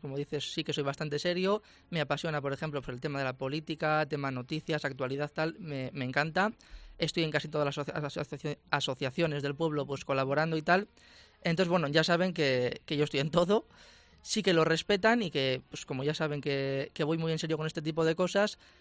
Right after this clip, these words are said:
mm, no se animan a participar. Lamentablemente no, no les he convencido todavía para que participen,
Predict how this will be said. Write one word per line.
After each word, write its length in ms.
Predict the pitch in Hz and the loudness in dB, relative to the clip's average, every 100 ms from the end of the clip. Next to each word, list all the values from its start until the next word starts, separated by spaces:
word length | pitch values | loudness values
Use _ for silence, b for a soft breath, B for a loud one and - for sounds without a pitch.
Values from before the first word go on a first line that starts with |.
| b - | b -4
mm, 340 | 170 160 160 - | -2 0 -2 -2
no 200 | 185 208 | 0 2
se 80 | 175 | 2
animan 300 | 175 170 160 | 2 2 2
a 100 | 156 | 4
participar. 600 | 156 160 160 160 190 208 | 2 2 0 4 4 2
Lamentablemente 1000 | 180 151 147 147 165 165 170 180 165 160 | -6 -4 -2 2 2 2 2 2 2 2
no, 240 | 165 160 | 2 0
no 120 | 175 | 0
les 100 | 165 | -2
he 60 | 165 | -2
convencido 400 | 160 151 151 160 | -4 0 2 4
todavía 300 | 151 165 160 | 4 4 2
para 180 | 143 147 | 0 0
que 100 | 151 | 0
participen, 680 | 151 151 156 180 214 240 | 0 0 -2 0 2 0